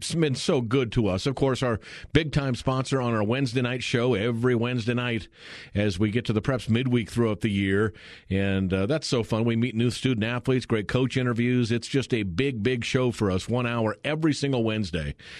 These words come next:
And we thank Quality Well and Pump for being the sponsor of that. Also, our overhead sponsor on the entire, uh, thirteen Days, thirteen Teams run here over these three weeks here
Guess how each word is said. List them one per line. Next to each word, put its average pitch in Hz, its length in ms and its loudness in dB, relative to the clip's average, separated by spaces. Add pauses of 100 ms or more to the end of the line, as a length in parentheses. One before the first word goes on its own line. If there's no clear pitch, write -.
(260)
And 95 180 2
we 101 100 2
thank 110 200 -2
Quality 117 300 0
Well 107 160 0
and 92 80 -4
Pump 113 180 -2
for 110 60 -2
being 104 160 0
the 92 80 -2
sponsor 110 400 -2
of 92 80 -2
that. 120 160 -4
Also, 123 480 0 (280)
our 113 320 0
overhead 196 460 2
sponsor 139 420 -2
on 107 120 0
the 107 100 2
entire, 107 720 -2 (400)
uh, 101 140 2
thirteen 123 380 0
Days, 117 180 -2
thirteen 135 540 0
Teams 117 340 -2
run 123 260 0
here 110 220 0
over 113 200 0
these 101 200 0
three 120 200 2
weeks 113 280 0
here 98 320 0